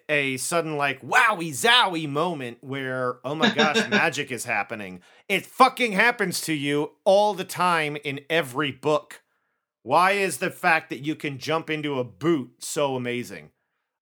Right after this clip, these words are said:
Speaker 1: Uh, or whatever. And, like, the kid being a crying child at this point, no, I need him to take on the lizard persona. That's where this needs to go. He needs to slash somebody's face off and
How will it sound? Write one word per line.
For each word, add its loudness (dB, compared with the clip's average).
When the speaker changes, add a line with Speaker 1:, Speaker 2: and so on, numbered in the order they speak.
Speaker 1:
Uh, 2
or 0
whatever. -2
And, -4
like, -2
the -10
kid -2
being -4
a -6
crying -4
child 0
at -16
this -8
point, -4
no, 2
I 2
need 0
him -4
to -10
take -4
on -2
the -2
lizard -4
persona. -8
That's 2
where -2
this -10
needs -10
to -12
go. -10
He 0
needs -2
to -6
slash 2
somebody's -4
face -4
off -2
and -4